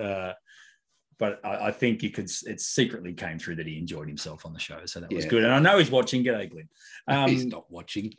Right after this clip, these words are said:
Speaker 1: <laughs> now, in my show notes, Cam, there's a, uh, I've bumped this up slightly higher.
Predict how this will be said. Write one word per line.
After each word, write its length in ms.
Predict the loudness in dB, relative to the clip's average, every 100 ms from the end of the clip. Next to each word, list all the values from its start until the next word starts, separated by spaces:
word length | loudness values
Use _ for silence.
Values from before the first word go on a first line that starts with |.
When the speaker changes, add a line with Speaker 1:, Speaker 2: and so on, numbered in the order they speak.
| -2
Speaker 1:
<laughs> 920 | -2 2 4 4 2 0 -4 -6 0
now, 160 | 4 6
in 120 | 6
my 360 | 6 4 4
show 300 | 0 0 2
notes, 360 | 2 -2 -4 -8
Cam, 400 | -8 -4 -4 -4
there's 200 | -2 2
a, 260 | 2 2 -2
uh, 300 | -6 -2 0
I've 140 | 2
bumped 240 | 4 4 2
this 180 | -2 -4
up 160 | -6
slightly 360 | -6 -8 -6 -8
higher. 400 | -10 -10 -8 -10